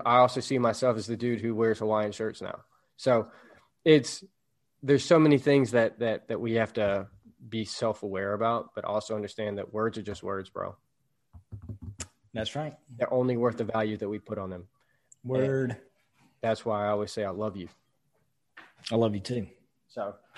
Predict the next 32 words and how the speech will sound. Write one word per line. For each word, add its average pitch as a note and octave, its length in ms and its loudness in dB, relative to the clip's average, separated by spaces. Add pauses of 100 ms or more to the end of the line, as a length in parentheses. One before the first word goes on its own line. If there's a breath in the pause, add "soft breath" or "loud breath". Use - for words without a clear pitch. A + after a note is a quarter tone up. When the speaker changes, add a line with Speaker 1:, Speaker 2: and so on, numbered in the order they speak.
(220 loud breath)
Speaker 1:
um, B2+ 460 6 (640 soft breath)
at C3 120 2
the C#3 80 8
end D#3 80 8
of C#3 60 4
the C#3 60 8
day, C#3+ 60 10
I A#2+ 80 6
think C3 220 2
we A#2+ 280 0 (1400)
put B2+ 140 -6
this B2+ 180 -8
one A2+ 80 -6
down. G#2+ 220 -4 (380)
Speaker 2:
Yeah, C#3+ 180 4
I - 60 -8 (260)
think C#3 120 2
it's A#2 100 -2
good. A2 240 2 (320)
Hey, D3+ 420 4 (500)
have B2+ 80 2
we A3 120 6
told C4+ 180 0
our A3+ 100 2
listeners A#2+ 400 0
how A#2+ 80 -2
much A2+ 160 -4
we A#2 80 -2
appreciate G2+ 440 -6
them B2 160 -4
lately? B2+ 300 -6 (960)
Speaker 1:
Mm. B2+ 580 -4